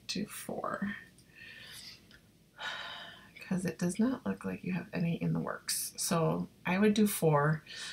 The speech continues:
um, in Asia. I would leave U S the way it is. I wouldn't change U S right now. Um, in your procurement, you can certainly change this, um, based on,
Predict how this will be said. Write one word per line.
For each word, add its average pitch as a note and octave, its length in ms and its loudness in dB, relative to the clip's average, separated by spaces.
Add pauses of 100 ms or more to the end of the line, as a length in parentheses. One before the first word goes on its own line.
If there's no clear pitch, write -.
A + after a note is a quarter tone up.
(280)
um, E3+ 240 4
in E3+ 180 4
Asia. D#3+ 400 4
I D#3 60 4
would D#3+ 140 4
leave D#3+ 200 6
U D3+ 100 4
S D3 200 2
the D#3 100 4
way C#3 140 2
it - 80 -2
is. - 320 0 (100)
I E3+ 100 0
wouldn't - 220 0
change - 320 2
U - 80 0
S - 220 2
right - 160 -4
now. G3 320 4 (500)
Um, E3+ 300 2
in E3 120 6
your D#3+ 120 4
procurement, F3 580 2
you D#3 80 2
can D#3 200 2
certainly D#3 380 2
change D#3 440 2
this, G3+ 380 4 (380)
um, D#3+ 280 4
based F3 400 4
on, D#3+ 420 4